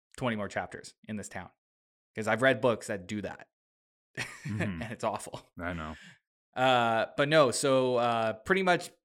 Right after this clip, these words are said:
Speaker 1: directly right where we left off, uh, from the last chapter, the peddler, or, uh, the gleeman,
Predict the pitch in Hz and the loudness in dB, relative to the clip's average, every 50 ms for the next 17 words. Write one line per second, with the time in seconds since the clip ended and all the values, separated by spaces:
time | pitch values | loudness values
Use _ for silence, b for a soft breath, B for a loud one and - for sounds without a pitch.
0 | _ _ - 143 135 135 - 147 135 123 123 123 120 120 123 120 117 120 117 117 | _ _ -2 -2 -2 0 0 -2 -2 0 0 0 0 0 -2 -4 -4 -4 -2 -2
1 | 113 110 - - 120 107 107 110 110 - - - _ - 110 107 101 95 - 101 | -2 -2 -2 -2 0 2 2 2 0 -2 -8 -18 _ -6 -4 -4 -4 -4 -6 -8
2 | 107 104 101 107 104 107 107 - - 120 107 101 - - 107 101 95 95 113 107 | -6 -4 -2 0 0 -2 -2 -4 -4 -2 -2 -2 -4 -4 -6 -8 -6 -6 -6 -6
3 | 107 107 104 104 98 b b b b b b _ _ - 127 127 123 113 107 101 | -4 -6 -8 -10 -12 b b b b b b _ _ 0 2 2 4 4 2 2
4 | 95 92 - - _ _ _ _ _ - - - _ - 113 98 117 131 139 131 | 0 -2 -6 -10 _ _ _ _ _ -20 -20 -20 _ -10 -10 -6 -4 -4 -2 -2
5 | 113 101 98 | -2 -4 -6